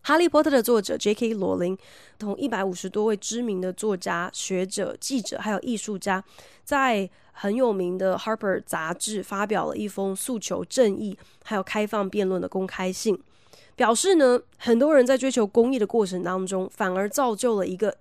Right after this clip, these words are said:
一言堂的文化趋势，对于那些和自己立场不同的言论还有行为，容忍度已经变成了零，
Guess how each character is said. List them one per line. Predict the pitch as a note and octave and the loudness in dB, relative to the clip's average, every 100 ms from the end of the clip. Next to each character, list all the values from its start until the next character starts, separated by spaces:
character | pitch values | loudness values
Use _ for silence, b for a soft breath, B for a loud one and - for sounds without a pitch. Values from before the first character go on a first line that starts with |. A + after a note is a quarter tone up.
| - | -4
一 | C#4 G#3 | -4 0
言 | F3+ F#3 | 0 -2
堂 | - F#3+ F3+ | -4 -6 -4
的 | G3+ G3 | -2 -2
文 | F3+ F3 | -2 -4
化 | F#3+ G#3 F3+ | -4 -4 -4
趋 | - - G3+ | -6 -4 -4
势， | G3 - G3+ _ B B B B | -4 -4 -4 _ B B B B
对 | - F4 | 2 4
于 | |
那 | D4 | 4
些 | C#4+ C#4+ | 4 2
和 | B3 | 2
自 | A#3 | 0
己 | B3+ | -2
立 | G#3+ B3 | -2 -2
场 | G#3 F#3+ | -4 -6
不 | G#3 | -4
同 | G#3+ | -2
的 | G3 | -2
言 | F#3+ G3 | 0 0
论 | F3+ A#3 F#3 | 2 2 0
还 | A3+ | -2
有 | G#3+ | -4
行 | F#3+ - - G3+ C4 | -4 -4 0 0 6
为， | B3 G3+ A3+ b b b b b _ | 6 6 4 b b b b b _
容 | G#3 G3 | 0 2
忍 | B3 F3+ | 2 0
度 | - A3+ G3+ - _ - | -2 -4 -4 -6 _ -12
已 | G3+ | -8
经 | F#3 G#3+ | -4 -2
变 | A#3 G3 | 0 -2
成 | F3 F#3 | -4 -8
了 | E3+ - - | -6 -8 -8
零， | - F3+ F#3 F3+ A3 | -10 -4 -2 -2 -4